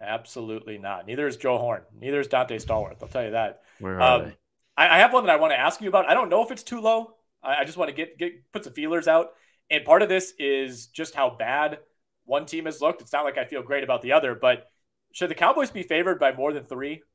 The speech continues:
Speaker 1: at home against the Commanders?
Speaker 2: Honestly, yeah. Um, I, I think that, that Carson Wentz, uh, that, you know, what we saw from him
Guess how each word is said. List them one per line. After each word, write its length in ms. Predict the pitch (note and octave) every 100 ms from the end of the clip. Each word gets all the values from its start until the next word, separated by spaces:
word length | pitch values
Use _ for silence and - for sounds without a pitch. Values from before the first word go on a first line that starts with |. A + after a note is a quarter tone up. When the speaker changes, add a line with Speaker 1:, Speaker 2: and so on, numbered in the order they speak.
| _ -
Speaker 1:
at 160 | C3
home 200 | C#3 C#3+
against 220 | D3 C#3+ C#3+
the 60 |
Commanders? 480 | C3+ B2+ C#3+ E3 - _ _ _ _ _ _ _ _ _ _ _ _ _ _ _ _ _ _ _ _
Speaker 2:
Honestly, 440 | - C#3 F#3 F#3+ A3
yeah. 400 | B2+ C3+ G#2+ - - - _
Um, 300 | B2 A#2 A2
I, 240 | A2 - A#2
I 20 |
think 260 | C3+ C#3 -
that, 240 | B2 A#2+
that 160 | A2+ -
Carson 420 | B2+ B2+ C3 A#2
Wentz, 520 | A#2 A#2 A2+ - - -
uh, 280 | G#2+ G2+ G2
that, 300 | G#2 G2 - - _ _
you 60 | -
know, 100 | F#2+
what 200 | G2+ A2+
we 120 | B2
saw 300 | A2 B2 A#2
from 400 | G#2+ B2 G#2+ G#2
him 540 | - C3 C3 B2 A#2+